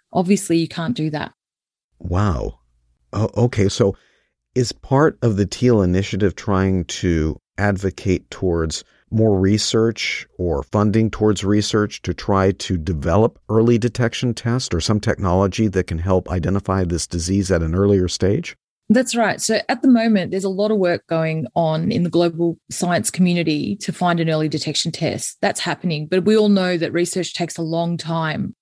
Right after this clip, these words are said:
Speaker 1: It's gonna take a little while. We've had interesting things coming through, but there's still a lot of time. So the reason we do Oz Lit Teal is because we need something in the interim. We need women to be more aware of this disease.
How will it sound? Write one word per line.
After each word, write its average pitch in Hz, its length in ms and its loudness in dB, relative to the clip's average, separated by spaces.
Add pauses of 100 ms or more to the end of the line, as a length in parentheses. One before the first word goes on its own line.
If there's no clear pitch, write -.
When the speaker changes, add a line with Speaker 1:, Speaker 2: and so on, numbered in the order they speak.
Speaker 1:
It's - 320 -4
gonna 285 180 4
take 226 200 0
a 190 40 2
little 196 220 4
while. 165 360 -2
We've 196 120 0
had 208 200 -2
interesting 233 440 2
things 247 420 0
coming 196 320 0
through, 226 640 0
but - 220 -4 (180)
there's 190 160 0
still 208 360 0
a - 20 0
lot 190 240 -2
of 190 100 -4
time. 170 480 -6 (580)
So 202 420 2 (480)
the 185 100 0
reason 247 460 4
we 196 180 2
do 180 300 -4
Oz 170 240 -2
Lit 170 180 -6
Teal 233 340 2
is 190 140 0
because 185 540 -4 (260)
we 247 240 2
need 349 220 0
something 220 340 0
in 185 100 4
the 170 140 -2
interim. 185 500 -2
We 220 200 -2
need 220 220 0
women 240 280 4
to 214 160 -8
be 208 100 2
more 190 280 2
aware 175 300 -2
of 160 100 -8
this 165 200 -8
disease. 165 640 -4